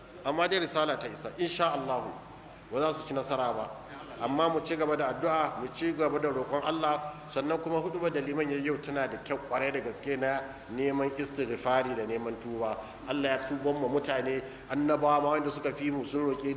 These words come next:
gafara Allah, Allah ya gafarta musu. Mu ma zunubin da muke yi mu roƙi Allah gafara shi. Daman Allah yana kawo yin abubuwa ne don ya tuna muna fa akwai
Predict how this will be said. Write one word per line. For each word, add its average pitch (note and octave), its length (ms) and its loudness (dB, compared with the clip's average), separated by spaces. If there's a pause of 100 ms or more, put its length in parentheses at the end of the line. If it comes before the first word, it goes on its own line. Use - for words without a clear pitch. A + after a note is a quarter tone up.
gafara C#3+ 420 4
Allah, C3+ 280 0
Allah C3 180 0
ya B2 60 0
gafarta D3 480 -2
musu. D#3 240 -6 (320)
Mu F3+ 160 6
ma G3+ 160 6
zunubin B3 560 4
da A3 80 8
muke G#3 300 4
yi F3+ 260 4
mu D#3+ 160 2
roƙi D3 280 0
Allah E3 280 0
gafara D3 400 0
shi. F#3 200 -4 (360)
Daman G3+ 420 6
Allah G3 380 6
yana F3 180 4
kawo G3 340 6
yin F#3 160 2
abubuwa E3+ 480 0
ne E3 160 0 (300)
don G#3 180 0
ya G3 100 4
tuna G3 340 2
muna E3 260 0
fa C#3+ 220 -2
akwai D#3+ 320 0